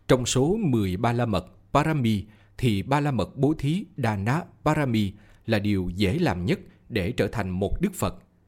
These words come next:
Dù đó là điều dễ thực hành nhất trong số mười ba la mật, có rất ít người có thể thực hành một cách nhiệt tâm,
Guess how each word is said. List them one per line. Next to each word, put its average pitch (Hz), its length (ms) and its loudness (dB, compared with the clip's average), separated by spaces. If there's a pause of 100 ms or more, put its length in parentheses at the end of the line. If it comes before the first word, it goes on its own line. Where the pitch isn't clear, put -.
(300)
Dù 120 220 0
đó 139 220 2
là 170 120 0
điều 101 180 0
dễ 98 300 0
thực - 220 -6
hành 85 200 -4
nhất 143 160 -2 (100)
trong 123 160 0
số 160 200 -2
mười 113 320 2
ba 101 140 -2
la 110 120 -2
mật, 92 200 -2 (540)
có 135 300 2
rất - 280 0
ít 226 220 -2
người 98 420 2
có 107 100 0
thể 110 160 -2
thực - 200 -4
hành 92 160 -4
một 82 180 -6
cách 180 180 -6
nhiệt 104 260 -2 (120)
tâm, 120 240 -2